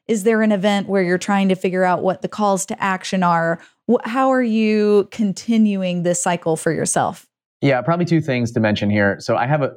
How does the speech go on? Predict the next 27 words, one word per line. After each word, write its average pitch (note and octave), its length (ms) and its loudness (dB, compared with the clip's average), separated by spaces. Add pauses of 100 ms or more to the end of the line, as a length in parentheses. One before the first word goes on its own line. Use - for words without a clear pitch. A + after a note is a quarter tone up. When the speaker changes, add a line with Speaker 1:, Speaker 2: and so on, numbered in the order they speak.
Speaker 2:
I A2 100 -2
have B2+ 220 -2
a A2 220 0
mastermind G#2 480 -4
group G2+ 180 -2
that G#2 100 0
I G#2 80 0
launched, G2 400 -6
the F#2+ 100 0
twelve F#2 280 0
people. F#2 460 -2
We F#2+ 100 2
just F#2+ 220 -2
filled G2+ 220 0
it A2 80 0
up. D2 280 -6
And, G2 380 0 (400)
um, G#2+ 180 0
the A#2+ 100 2
interesting F#3 360 0
piece C#3 220 -2
that A#2 100 0
I'm G2+ 220 -2
seeing B2 300 0
right G#2 200 -2
now F#2 320 0
is G2+ 400 0